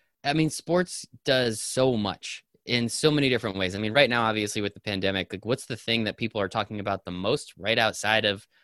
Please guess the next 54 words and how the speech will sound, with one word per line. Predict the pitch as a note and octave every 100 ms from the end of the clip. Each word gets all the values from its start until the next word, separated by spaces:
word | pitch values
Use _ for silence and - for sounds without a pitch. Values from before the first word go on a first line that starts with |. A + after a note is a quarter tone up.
| _
politics | - A#2 A#2 - A2+ - -
and | G2 G2
the | G2 F#2+
pandemic | A2+ G2+ A2+ A#2
itself | G2 - A2+ G#2+
is | F2+
people | - C3+ F3
are | B2
just | G2 G2+ F2+ - _ _ _ _ -
constantly | - E3 - G#2+ F#2
talking | G2+ F#2 F#2+
about | F2 D#2
sports. | - - C2+ -
Now, | F#2+
maybe | G#2 A#2 A#2+
that's | G#2+ G#2
just | - G#2+ - - - _
the | B2+
people | C#3 B2
I | A2+
surround | A#2+ B2 A#2 G#2+
myself | A2+ A#2+ A#2 -
with | A2+ G#2+
and, | G2+ F#2+
and | G2 G2
the, | F#2 F#2
the | -
people | A2 G#2 G2
that | G2
I | G2
pay | G2 G2
attention | G2 A2+ C3+
to | G#2+
most, | F#2 F2+ -
but | G#2
it's | G#2+
still | - - D3 B2 - _ -
one | A2+
of | C3
the | B2
most | A2 C3 -
talked | - A#2+ -
about | A2+ G#2+ G#2 -
things | - F#3 B2
on | G#2 A2
the | G#2 F#2
internet | C#3 B2 E2+
and | F#2+
across | G2+ A2 G2+
the | -
world | F#2+ B2+ C#3
right | G2
now | F#2+ G2
is, | F#2+